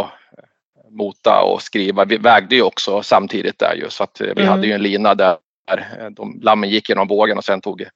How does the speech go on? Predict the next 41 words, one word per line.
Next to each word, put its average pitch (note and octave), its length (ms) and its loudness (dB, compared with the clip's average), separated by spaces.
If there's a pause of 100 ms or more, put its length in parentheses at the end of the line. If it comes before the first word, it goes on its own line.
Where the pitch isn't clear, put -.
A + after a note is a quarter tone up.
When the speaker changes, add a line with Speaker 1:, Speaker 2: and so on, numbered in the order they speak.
(260)
Speaker 1:
min A#2 100 0
lillebror A2+ 380 4
emot, G#2+ 320 -4
eh, F#2+ 180 -2
lammet F#2+ 420 -2
och, G2+ 200 -2
och - 80 -8
sen G2+ 220 -4
ut - 340 -10
till, G2 280 -8
eh, F#2+ 60 -4 (120)
Åse G2+ 400 -6 (240)
och - 60 -20
sen G2 260 -8
därifrån G2 440 -4
ut G2 180 -10
till - 240 -12 (380)
hage F#2 280 -2
då. - 120 -12 (800)
Så - 40 0
Speaker 2:
Mm. A3+ 220 2
Speaker 1:
att, F3 80 -2
eh, G#2 200 0
det G2+ 140 -8
var, C3+ 220 0
vi C3 80 0
var D#3 160 6
ganska A#2 260 2
många. G2+ 360 4
Det G#2+ 140 2
var, G2 160 -2
det G#2+ 120 -2
var G#2 100 0
Speaker 2:
Mm. G2+ 60 0
Speaker 1:
väl G#2 160 -4
onödigt G#2+ 360 0
många, A#2 340 2
men G#2 140 -2
det G#2 60 0
vart G#2+ 160 2
en, G#2 180 -4